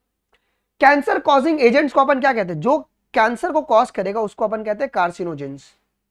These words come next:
ठीक है, आ जाओ जी। Outer covering of cartilage is called, कार्टिलेज की जो बाहरी कवरिंग होती है उसे क्या कहते हैं अपन? कॉन्ड्रीन कहते हैं क्या?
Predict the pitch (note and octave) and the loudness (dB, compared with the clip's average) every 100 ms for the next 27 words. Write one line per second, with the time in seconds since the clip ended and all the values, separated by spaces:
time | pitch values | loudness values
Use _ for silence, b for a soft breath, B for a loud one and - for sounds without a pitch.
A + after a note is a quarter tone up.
0 | _ _ _ _ _ _ _ _ _ _ | _ _ _ _ _ _ _ _ _ _
1 | _ _ _ _ _ _ _ _ - G3+ | _ _ _ _ _ _ _ _ -16 -14
2 | A3 _ C#3+ C3 C3+ _ _ _ _ - | -14 _ -16 -16 -18 _ _ _ _ 6
3 | C4 C#4 G4 D4+ D4 D4+ D#4+ D#4 A#3+ A#3+ | 8 8 2 4 4 4 2 4 4 4
4 | C4 C#4 C#4+ - G3+ D3 C#3+ - A3 A3+ | 2 0 -2 -4 -2 -2 -4 -2 2 2
5 | C4+ C#4 E4 D#4+ D#4 C#4+ A3+ C4 E4+ C4+ | 2 -2 -2 -2 -4 0 0 2 0 0
6 | A#3+ C#4+ A#3 G3+ B3+ D4 C#4 A#3 E3+ D3+ | 0 0 0 -2 -4 -4 -2 -2 -4 -8
7 | D3 C#3 _ _ _ _ _ _ A#3+ A#3 | -10 -16 _ _ _ _ _ _ 0 4
8 | C#4 D4+ D#4 D#4 D#4+ A#3+ D#3+ | 4 4 4 2 2 0 -4